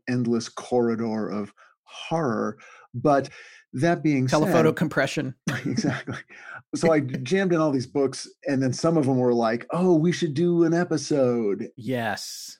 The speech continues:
Speaker 1: And then we talked about this one, and then Scott read the first hundred pages, like, six times. What was that?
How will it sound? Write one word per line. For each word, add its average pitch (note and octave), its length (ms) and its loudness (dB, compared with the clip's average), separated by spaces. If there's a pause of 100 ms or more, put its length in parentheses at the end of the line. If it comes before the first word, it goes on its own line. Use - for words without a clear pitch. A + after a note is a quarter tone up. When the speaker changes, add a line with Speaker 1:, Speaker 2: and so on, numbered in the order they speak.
Speaker 1:
And D3 100 2
then D3 80 4
we C#3 120 2
talked G#3+ 320 0
about E3 280 4
this F3+ 240 6
one, D3 380 0 (460)
and D#3+ 160 0
then D#3 320 0
Scott F#3 640 0
read D3+ 520 2
the C3+ 80 2
first C#3 460 0
hundred C#3 380 -2
pages, B2 420 2
like, A2 220 0
six - 260 -8
times. D2+ 360 -10
What B2 120 0
was C#3+ 120 -2
that? F#3+ 220 -2